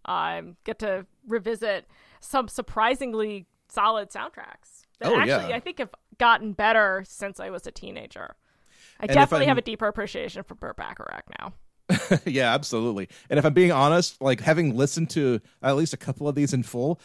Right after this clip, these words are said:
Speaker 2: I kinda wish we had just singled those out as individual episodes.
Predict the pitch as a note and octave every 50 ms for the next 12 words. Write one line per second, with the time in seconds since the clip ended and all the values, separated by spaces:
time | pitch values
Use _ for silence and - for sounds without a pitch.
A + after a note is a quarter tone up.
0 | _ _ _ B2+ C3+ - - - C#3+ D3 D3+ D3+ C3+ B2+ B2+ - - B2 G2 B2
1 | - B2 A#2 - - _ - - - - C3 B2 A#2+ A#2 G2 A#2 A#2+ A#2 A#2+ A#2+
2 | A2 A2 G#2+ F#2 G#2 G2+ G#2 A2 G2 G2+ F#2 G2+ F#2+ G#2+ G#2 - G2+ - - D#2
3 | G#1 - -